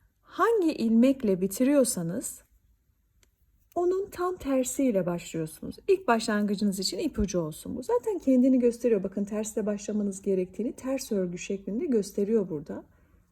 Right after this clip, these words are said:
Düzle bitirdiyseniz tersle başlıyorsunuz. Sonraki gelen ilmek zaten bakın düz. Gelenin görüntüsünden de ne örmeniz gerektiğini anlayabiliyorsunuz. İpi geriye atıyorsunuz, düzleri örüyorsunuz. Bakın ters geliyor.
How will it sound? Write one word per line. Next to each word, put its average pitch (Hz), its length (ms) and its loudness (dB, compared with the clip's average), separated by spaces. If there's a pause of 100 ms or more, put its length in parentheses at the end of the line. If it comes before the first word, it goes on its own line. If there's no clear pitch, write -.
(480)
Düzle 311 320 4
bitirdiyseniz 196 840 -4
tersle 196 420 -4
başlıyorsunuz. 180 600 -10
Sonraki 392 500 2
gelen 240 260 4
ilmek 247 340 0
zaten 240 400 -2
bakın 226 320 0
düz. - 280 -2 (760)
Gelenin 254 540 2 (240)
görüntüsünden 247 800 4
de 233 140 0
ne 285 100 4
örmeniz 208 400 0
gerektiğini 220 500 -2
anlayabiliyorsunuz. 202 1040 -2 (720)
İpi 392 220 4
geriye 240 300 8
atıyorsunuz, 196 720 -4 (120)
düzleri 185 420 -2
örüyorsunuz. 165 840 -6 (1200)
Bakın 302 300 -2
ters 254 400 -6
geliyor. 175 420 -4